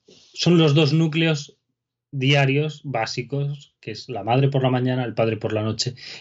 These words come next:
y luego lo que tú visites, ¿no?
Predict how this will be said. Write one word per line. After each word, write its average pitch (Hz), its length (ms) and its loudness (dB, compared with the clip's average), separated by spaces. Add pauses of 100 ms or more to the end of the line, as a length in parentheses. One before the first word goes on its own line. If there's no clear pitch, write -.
y 139 80 4
luego 160 460 4 (140)
lo 143 280 2
que 120 120 -4
tú 127 180 0
visites, 95 720 -6
¿no? 127 220 -2